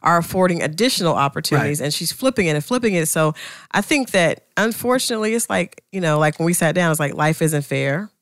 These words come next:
Speaker 1: You know, talent does not always win.
Speaker 2: Right.
Speaker 1: The perception of beauty or the perception of,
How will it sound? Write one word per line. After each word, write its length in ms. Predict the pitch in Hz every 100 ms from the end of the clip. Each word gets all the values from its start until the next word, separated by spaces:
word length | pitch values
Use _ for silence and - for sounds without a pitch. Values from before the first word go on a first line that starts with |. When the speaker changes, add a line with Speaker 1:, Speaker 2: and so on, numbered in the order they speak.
| _
Speaker 1:
You 80 | 170
know, 240 | 147 143
talent 400 | 165 - 175 175
does 160 | 160 156
not 140 | 156
always 340 | 147 143 139 143
win. 400 | 147 131 139 175 -
Speaker 2:
Right. 260 | 127 135
Speaker 1:
The 120 | -
perception 640 | 170 170 - 202 196 - 175
of 520 | - 151 151 147 156 - _ _ _ _
beauty 500 | 147 180 185 175 165
or 160 | 160 147
the 120 | 147
perception 640 | - 151 - 185 165 165 156
of, 500 | 151 147 143 147